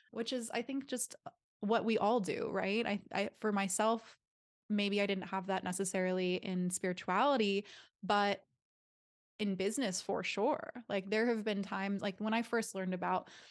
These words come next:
masculine and feminine energetics in business, I was like, "Feminine energetics, let's fucking go," and went, like, so far into it.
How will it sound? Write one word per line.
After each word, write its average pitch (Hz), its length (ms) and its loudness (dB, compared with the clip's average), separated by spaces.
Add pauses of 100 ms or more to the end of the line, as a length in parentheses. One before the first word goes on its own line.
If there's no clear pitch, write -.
(240)
masculine 180 720 -2
and 185 280 0
feminine 180 360 -2
energetics 185 540 -4
in 190 120 -6
business, - 500 -4
I 196 160 0
was 185 200 -2
like, 185 180 0
"Feminine 247 380 4
energetics, 220 560 2
let's 202 280 -2
fucking 190 460 -2
go," - 540 2
and 214 360 2
went, 220 180 0
like, 202 220 0
so 226 380 4
far 208 300 2
into 285 400 -2
it. 208 240 0